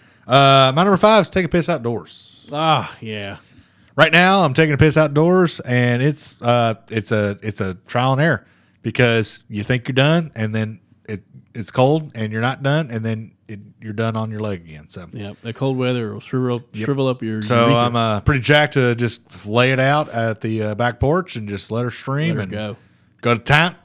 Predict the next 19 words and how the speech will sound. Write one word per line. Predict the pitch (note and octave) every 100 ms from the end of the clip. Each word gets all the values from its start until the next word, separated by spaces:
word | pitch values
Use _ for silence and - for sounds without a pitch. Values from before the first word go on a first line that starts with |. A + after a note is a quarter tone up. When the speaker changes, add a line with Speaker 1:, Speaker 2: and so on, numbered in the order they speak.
| -
Speaker 1:
So | - A#2 G#2+ - _ _
that's | B2+ B2+
a, | G#2+ G2
that's | G2+ -
a |
big | A2 G#2
one | F#2
for | -
me. | F#2 - _ _ -
Speaker 2:
Yep. | A#2 - _ - -
Uh, | D3 D3 C#3 C#3+ B2
my | D#3
number | F3+ E3 D3+ C3 _ _
four | F#3 F#3 G3 G#3 G3+ -
is, | C#3 C#3 C#3 C3+ C3
uh, | C#3 C3+ C3 C3 B2+ -
I |
will, | C#3+ D#3 D3+ _ _ _ -
uh, | C3+